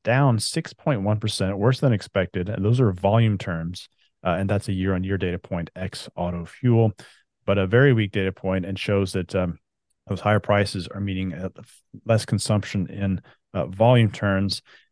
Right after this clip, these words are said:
And then overnight, we got a consumer confidence number out of the U K that was actually worsening to minus forty-five versus the prior minus four, uh, versus the, uh, minus forty expected, the minus forty-two,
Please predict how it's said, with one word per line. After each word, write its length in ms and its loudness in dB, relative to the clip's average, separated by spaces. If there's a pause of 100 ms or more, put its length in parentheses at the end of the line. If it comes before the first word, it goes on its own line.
And 80 2
then 120 6
overnight, 400 4
we 80 0
got 160 2
a 20 -4
consumer 320 -6
confidence 520 -2
number 180 -2
out 100 0
of 60 -2
the 60 0
U 100 -4
K 200 -2
that 200 0
was 120 -2
actually 280 -2
worsening 500 0
to 120 -6
minus 320 -2
forty-five 800 0 (400)
versus 300 -2
the 80 -8
prior 300 0
minus 320 -2
four, 280 -2
uh, 160 -2 (180)
versus 400 0
the, 280 -2 (300)
uh, 200 -6 (320)
minus 280 2
forty 200 4
expected, 440 -4
the 80 -4
minus 260 -2
forty-two, 800 -2